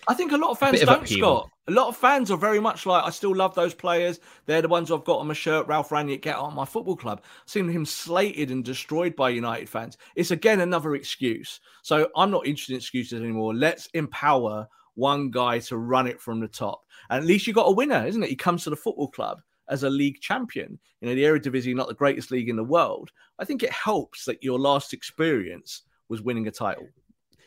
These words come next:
Speaker 2: Bef-, before we get into the last section, Rob, I had a, I just had a, a thought.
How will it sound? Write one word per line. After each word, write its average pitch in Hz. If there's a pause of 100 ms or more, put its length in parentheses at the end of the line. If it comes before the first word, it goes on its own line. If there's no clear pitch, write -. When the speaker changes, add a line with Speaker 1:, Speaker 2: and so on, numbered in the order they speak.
(160)
Speaker 2:
Bef-, -
before -
we 139
get 123
into 113
the 101
last 98
section, 92
Rob, 82
I 90
had 98
a, 92
I 95
just -
had 90
a, 85 (320)
a -
thought. 90